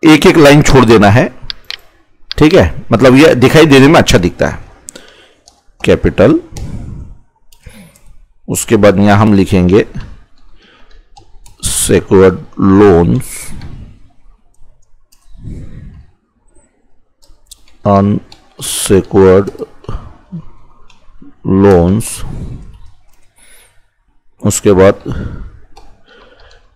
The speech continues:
current liability, ठीक है, ये हो गए liabilities।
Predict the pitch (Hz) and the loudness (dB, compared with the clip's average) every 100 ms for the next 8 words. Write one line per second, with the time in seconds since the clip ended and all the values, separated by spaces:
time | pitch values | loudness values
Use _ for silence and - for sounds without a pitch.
0 | - - - - - 98 95 95 113 - | -20 -20 -20 -16 -2 0 2 0 -2 -6
1 | - - - - _ _ _ _ _ _ | -14 -18 -18 -20 _ _ _ _ _ _
2 | _ _ _ _ _ _ - - - - | _ _ _ _ _ _ -20 -20 -20 -20
3 | - 101 92 87 90 95 80 90 87 - | -12 -6 0 0 0 -2 -4 -2 -2 -2
4 | 98 95 - - - - - - - - | -2 -2 -6 -16 -20 -20 -20 -20 -20 -20
5 | - - _ _ _ _ - _ - - | -20 -20 _ _ _ _ -20 _ -20 -20
6 | _ _ _ - _ _ - - - - | _ _ _ -20 _ _ -16 -14 -14 -16
7 | - - _ _ _ - - 135 110 107 | -18 -20 _ _ _ -6 -2 2 2 4
8 | 113 107 151 339 - _ _ - - _ | 4 4 2 0 -12 _ _ -20 -20 _
9 | - _ _ _ - - - - 101 117 | -20 _ _ _ -20 -20 -20 -6 2 2
10 | 110 107 90 90 - - - | 4 2 2 -2 -2 -8 -8